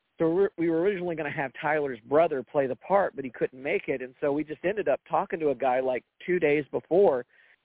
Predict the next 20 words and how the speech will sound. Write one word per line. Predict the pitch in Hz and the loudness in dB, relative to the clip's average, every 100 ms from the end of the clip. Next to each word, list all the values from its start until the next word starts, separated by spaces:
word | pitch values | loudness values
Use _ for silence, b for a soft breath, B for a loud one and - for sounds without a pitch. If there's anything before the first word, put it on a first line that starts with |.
| _ | _
and | 147 165 | -6 -2
that | 233 | 0
dude | 196 170 139 | 0 -2 -2
was | 127 - | -8 0
so | 185 196 | 0 0
excited, | - 180 170 139 113 | 0 0 2 0 -4
Jason | 135 160 - 147 135 | -4 -4 -4 -10 -2
Durkee. | 147 185 - 107 107 - B B B - | -2 -2 -6 -12 -12 -18 B B B -4
He | 185 | 2
came | 214 185 170 | 2 2 2
out | 160 175 190 - - | 4 6 4 0 -6
and | 147 | -8
he | 131 147 | -4 0
did | 175 165 | 0 2
his | 175 175 - | 2 0 0
part. | 170 165 143 | 2 2 -2
He | 180 | -8
was, | 226 | -4
like, | 175 | -4
the | - | -4